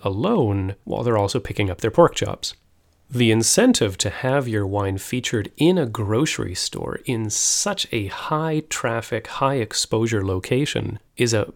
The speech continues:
very appealing reason for a B C winery to take part in the V Q A system.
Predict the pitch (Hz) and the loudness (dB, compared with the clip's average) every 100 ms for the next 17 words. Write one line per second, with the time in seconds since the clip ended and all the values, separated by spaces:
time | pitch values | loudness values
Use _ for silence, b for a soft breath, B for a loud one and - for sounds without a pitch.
0 | - 180 330 - 113 92 95 - - 185 | -12 -6 2 4 4 2 -2 -4 2 4
1 | 107 98 98 123 104 90 95 95 104 104 | 4 4 4 4 4 0 -2 0 2 2
2 | 101 98 104 104 101 92 - - 104 - | 2 2 2 2 2 -2 -2 -2 -2 0
3 | - 131 - 104 98 101 - 90 92 123 | 2 2 2 0 0 -2 0 0 0 0
4 | - - | 0 -4